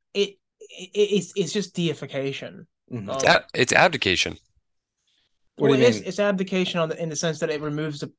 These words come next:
Speaker 1: the personal agency of the person from having to deal with the problems in the world.
Speaker 2: Right.
Speaker 3: And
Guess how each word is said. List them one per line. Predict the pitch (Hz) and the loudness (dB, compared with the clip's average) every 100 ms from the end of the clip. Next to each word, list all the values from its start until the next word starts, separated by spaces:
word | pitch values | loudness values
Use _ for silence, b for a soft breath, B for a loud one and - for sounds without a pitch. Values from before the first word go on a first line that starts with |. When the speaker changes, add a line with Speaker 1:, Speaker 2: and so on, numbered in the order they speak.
| _ _ | _ _
Speaker 1:
the | - 104 - | -14 -14 -16
personal | - 170 160 147 135 | -6 -4 -4 -6 -4
agency | 151 151 143 - | -4 -6 -8 -8
of | 127 | -10
the | |
person | 139 143 127 135 | -8 -8 -8 -8
from | |
having | 139 135 135 | -6 -6 -8
to | |
deal | 127 139 | -8 -8
with | 131 | -8
the | 127 | -14
problems | - 180 190 143 127 | -6 -2 -2 -4 -12
in | |
the | 123 | -14
world. | 110 117 | -8 -2
Speaker 2:
Right. | 113 107 - | 2 2 0
Speaker 3:
And | - | -8